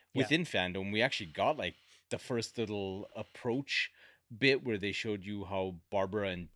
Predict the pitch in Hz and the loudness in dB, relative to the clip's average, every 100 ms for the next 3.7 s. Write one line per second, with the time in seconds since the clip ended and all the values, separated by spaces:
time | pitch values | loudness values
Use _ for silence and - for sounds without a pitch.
0 | - 120 127 135 135 127 143 135 135 - | -8 -4 -4 -4 -6 -6 -4 -4 -6 -8
1 | 131 135 165 - - _ - - - 110 | -8 -6 -6 -12 -20 _ -20 -20 -6 -2
2 | 104 104 101 78 92 90 120 - 127 123 | 0 2 0 0 0 2 2 0 0 0
3 | 135 143 160 165 143 120 113 | 0 0 -2 0 2 2 0